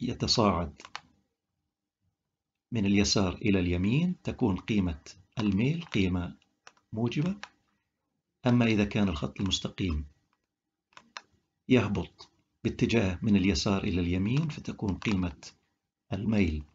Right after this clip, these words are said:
بالسالب، أما إذا كان الخط المستقيم بالأساس خط أفقي فمقدار الميل هو صفر، أما إذا كان الخط المستقيم هو عبارة عن خط رأسي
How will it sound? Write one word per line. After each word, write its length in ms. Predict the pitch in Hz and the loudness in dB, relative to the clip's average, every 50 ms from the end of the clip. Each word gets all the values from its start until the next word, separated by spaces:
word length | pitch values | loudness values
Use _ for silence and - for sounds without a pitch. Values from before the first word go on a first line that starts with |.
| _ _ _ _ _ _ _ _ _ _ _ _ _ _ - | _ _ _ _ _ _ _ _ _ _ _ _ _ _ -6
بالسالب، 580 | - - - - - 131 123 135 143 151 147 - _ _ _ _ _ _ _ _ _ _ _ _ - _ _ _ _ _ _ 139 | -4 -2 0 0 2 2 4 4 2 2 0 -4 _ _ _ _ _ _ _ _ _ _ _ _ -20 _ _ _ _ _ _ -2
أما 200 | 131 120 110 110 | 0 2 2 2
إذا 160 | 107 92 95 | 2 2 2
كان 260 | 95 - 117 107 104 | 0 0 0 0 0
الخط 360 | 95 82 - 120 117 - - | 0 0 -2 -6 -6 -4 -4
المستقيم 680 | 113 95 87 - - - - - - 92 85 76 73 71 - _ _ _ _ - | -2 -2 -2 -2 -4 -6 -6 -4 -4 -2 -2 -2 -4 -6 -10 _ _ _ _ -6
بالأساس 520 | - 101 101 - - - - 104 95 - | -4 -4 -2 -2 -2 -2 -2 0 0 0
خط 340 | - - 117 107 - - - | 0 0 -4 -6 -6 -8 -8
أفقي 460 | 110 107 - - - - 170 180 190 - _ _ _ _ _ _ _ _ _ _ _ _ _ _ | -8 -8 -8 -14 -8 -6 -4 -4 -4 -6 _ _ _ _ _ _ _ _ _ _ _ _ _ _
فمقدار 960 | - 120 110 107 107 - - 104 101 101 98 98 107 95 90 80 - - _ _ _ _ | -2 0 0 0 -2 -4 -4 -6 -6 -4 -4 -2 -2 0 -2 -2 -6 -10 _ _ _ _
الميل 520 | - 95 90 90 92 107 147 139 151 160 151 | -8 -6 -2 -2 0 2 2 0 0 -2 -2
هو 300 | 104 98 87 87 80 73 | 0 0 0 0 -2 -2
صفر، 520 | 73 - 113 117 - 147 165 - - - _ _ _ - - _ - - _ _ _ _ _ _ _ - | -4 -4 -6 -4 -2 -4 -4 -4 -6 -16 _ _ _ -20 -20 _ -20 -20 _ _ _ _ _ _ _ 0
أما 200 | 117 117 110 107 | 0 2 2 2
إذا 180 | 107 98 92 87 | 2 2 0 0
كان 380 | - - 107 92 87 85 - - - _ - | -2 -4 -4 -4 -4 -4 -6 -8 -14 _ -8
الخط 480 | 98 90 85 - 107 87 - - _ - - _ 117 | -8 -8 -4 -2 -4 -4 -4 -6 _ -20 -14 _ -4
المستقيم 760 | 107 104 98 90 - - - - - - 113 101 85 78 76 | -2 -2 -2 -2 -4 -4 -6 -8 -6 -2 0 0 0 0 -2
هو 220 | 76 104 110 98 95 | -2 0 0 2 2
عبارة 400 | 92 90 85 92 101 98 95 98 | 2 0 0 -2 -2 -2 -2 -2
عن 200 | 85 85 80 - | -4 -4 -6 -6
خط 320 | - 110 104 - - - | -6 -6 -8 -6 -6 -6
رأسي 520 | 101 - - - - - 131 139 175 175 | -6 -6 -6 -6 -6 -4 -2 -2 -4 -4